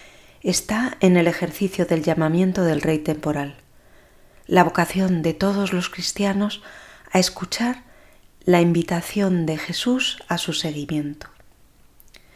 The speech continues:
La persona y la humanidad de Jesucristo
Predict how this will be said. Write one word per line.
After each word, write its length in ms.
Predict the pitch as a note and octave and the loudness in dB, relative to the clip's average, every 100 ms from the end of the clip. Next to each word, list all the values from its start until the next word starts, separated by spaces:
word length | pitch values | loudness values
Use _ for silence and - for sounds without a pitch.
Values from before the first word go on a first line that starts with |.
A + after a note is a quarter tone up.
| - - - - - | -20 -20 -20 -20 -2
La 140 | - | 0
persona 540 | C#4+ G3 - B3 C4 B3+ | 2 2 0 0 2 2
y 80 | G#3 | 6
la 160 | F3+ | 6
humanidad 500 | F3 E3 E3 F3 G3 | 6 4 2 2 4
de 80 | F#3+ | 4
Jesucristo 840 | - F3 E3+ - A3 A3+ - G#3+ | 2 0 0 -2 -4 -4 -2 -4